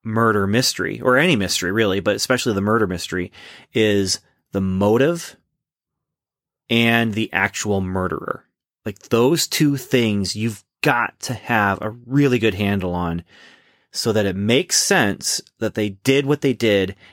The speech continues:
and it also makes sense that it was that person who did it. And it's not like, I hate it when you're doing, when there's a mystery and you find out who did it, and it's because th-, there's a big piece of information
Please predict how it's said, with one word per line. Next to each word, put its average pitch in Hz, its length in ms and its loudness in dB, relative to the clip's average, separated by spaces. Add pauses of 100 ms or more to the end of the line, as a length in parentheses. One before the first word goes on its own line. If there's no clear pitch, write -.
and 104 140 -2
it 110 80 2
also 117 260 2
makes 107 220 0
sense 104 240 0
that 101 80 0
it 98 40 0
was 95 140 -2
that 104 300 0
person 90 580 -2 (380)
who 104 100 -6
did 98 300 0
it. - 240 -6 (500)
And 104 300 2
it's - 240 -2
not 110 340 0
like, 101 460 -2 (560)
I 120 100 2
hate 147 300 2
it 117 80 0
when 120 100 2
you're 110 120 0
doing, 110 320 0
when 120 120 -2
there's 110 160 0
a 107 40 2
mystery 104 640 0 (520)
and 104 520 2 (260)
you 117 100 -2
find 120 300 2
out 113 100 4
who 104 120 0
did 113 200 2
it, 110 280 2
and 110 120 -2
it's 101 120 -6
because 110 520 -2 (340)
th-, 104 200 -12 (1900)
there's 123 180 2
a 104 80 -6 (100)
big 143 360 2
piece - 280 0
of 110 100 0
information 104 800 0